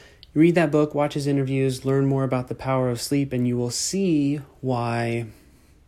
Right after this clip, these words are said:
probably the things you were pursuing that you thought would make you happy, uh, aren't really the things that will make you happy. And that, in fact, it could be as simple as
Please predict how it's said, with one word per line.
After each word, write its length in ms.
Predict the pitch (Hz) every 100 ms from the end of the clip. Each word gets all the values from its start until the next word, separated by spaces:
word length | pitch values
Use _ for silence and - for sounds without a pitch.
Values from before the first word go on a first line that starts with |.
| _ _ _ _ - _ _ -
probably 600 | 139 135 147 135 135 131
the 120 | 127
things 440 | - 143 143 135
you 160 | 135 131
were 360 | 123 123 123 120
pursuing 840 | - 131 - 185 160 127 151 170 - - _ - -
that 100 | 113
you 160 | 120
thought 420 | 123 - 139 147 139
would 140 | 131
make 260 | 127 123 123
you 80 |
happy, 600 | 123 147 151 123 113 139 - _ _ _ - - - - - -
uh, 840 | 113 113 110 110 110 110 110 113 110 - _ _ _ _
aren't 180 | 143 151
really 220 | 151 151
the 60 | 143
things 200 | 147 143
that 80 | 127
will 80 |
make 180 | 131 135
you 60 | 131
happy. 380 | 156 160 - - - _ - _ _ _ _ - - -
And 140 | - 120
that, 140 | 120
in 140 | 117 117
fact, 440 | - 123 120 -
it 100 | 127
could 160 | 135 123
be 120 | 123
as 140 | 123
simple 400 | - 131 127 123
as 440 | 120 117 117 -